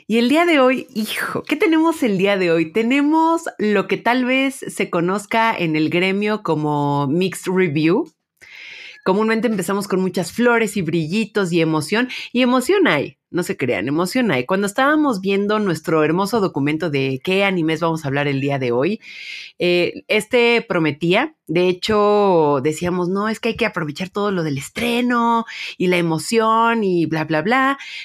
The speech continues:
Y pues sí, emoción hubo. La verdad es que cuando algo lleva el nombre de Junji Ito, lo único que nos puede provocar es muchísima emoción,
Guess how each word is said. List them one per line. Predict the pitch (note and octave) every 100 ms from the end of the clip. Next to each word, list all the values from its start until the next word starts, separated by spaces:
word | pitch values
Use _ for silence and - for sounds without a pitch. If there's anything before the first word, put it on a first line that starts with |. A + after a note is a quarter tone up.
| -
Y | - A3+ A3+
pues | A3+
sí, | - C4+ C#4+
emoción | A3 G#3 G3+ A#3 A3
hubo. | A#3 B3+ D4+
La | D#4+ G3
verdad | E3+ E3 F3+
es | F#3+
que | - F3+
cuando | - D#3+ D#3 D3+
algo | F3+ F3+
lleva | E3+ F3 E3+
el | D#3+
nombre | E3 E3+ D#3+
de | C#3
Junji | D#3 F3+ D#3 D#3+
Ito, | D#3+ E3+ E3 E3
lo | D#3 D#3
único | D#3+ D#3+
que | -
nos | C#3
puede | - D#3
provocar | D#3+ C#3 C3+ B2+ - C#3+ C#3
es | D3+
muchísima | C#3+ C#3+ - F#3+
emoción, | D3 B2+ - E3 F#3+